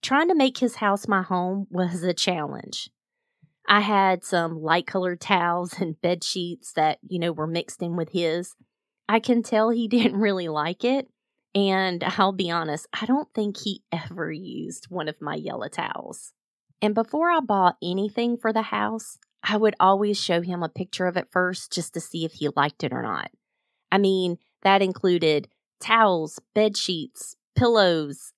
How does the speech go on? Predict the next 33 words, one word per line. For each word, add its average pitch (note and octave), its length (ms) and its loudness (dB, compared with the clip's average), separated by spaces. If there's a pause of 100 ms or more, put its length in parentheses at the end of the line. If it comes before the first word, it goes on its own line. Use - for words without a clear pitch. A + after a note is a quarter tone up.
a F#3+ 100 8
knickknack, F3+ 760 2 (100)
you G#3+ 440 0
name F#3 440 2
it. - 180 -6 (140)
I G3+ 200 0
felt C4 340 0
like A3+ 200 2
I A3 120 0
had G#3+ 300 -2
to G3+ 100 -6
get F#3+ 220 -4
his F#3+ 220 -6
approval F3 600 -4 (420)
for F3+ 240 2 (140)
anything F3+ 720 -2 (200)
that E3+ 120 2
I D#3 120 6
put D3 320 -2
into D3+ 280 -6
the - 100 -4
house. - 560 -8 (680)
And F#3 460 0 (100)
he G#3+ 320 -2
<laughs> - 20 6
never A3+ 420 4
agreed G3+ 520 -4
to E3+ 380 -8
anything F#3+ 640 -4
that - 180 0
was D#3+ 180 -10
light, B3+ 560 -2 (460)
bright, G#3+ 440 2